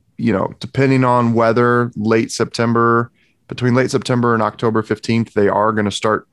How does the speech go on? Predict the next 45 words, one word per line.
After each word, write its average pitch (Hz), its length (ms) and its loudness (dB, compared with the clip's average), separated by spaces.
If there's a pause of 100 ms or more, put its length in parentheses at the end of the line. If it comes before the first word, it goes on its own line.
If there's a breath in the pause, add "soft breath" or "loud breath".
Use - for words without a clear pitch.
kind 101 200 -4
of - 60 -12
traveling, 104 920 0 (460 soft breath)
um, 95 540 -4 (160)
down 104 420 0
towards 110 300 0
the 104 60 2
river, 107 340 2
down 101 340 -2
towards 104 380 -4
kind 104 200 -4
of 95 260 -8
rutting 107 420 0
grounds, 104 480 -2
right, 98 160 0
where 92 100 -2
there's 98 120 -2
gonna 101 120 -2
be 104 80 0
more 101 200 0
lambs 104 280 -2
and 95 100 -4
ewes. 107 400 -2 (460 loud breath)
Um, - 520 -6 (180)
and 101 180 -2
so 101 720 0
I - 80 -12
don't 110 160 -2
know 113 100 0
if 110 140 -4
they, 110 300 2 (760 soft breath)
you 113 80 -2
know, 98 100 -2
if 95 100 -8
a 101 40 -6
big 110 240 0
ram 110 280 0
kind 110 140 -2
of 95 120 -4
breaks 110 320 0
off 110 260 -2
from 101 220 -2
the, 95 160 -2 (100)
the 101 80 -2
group, 113 360 0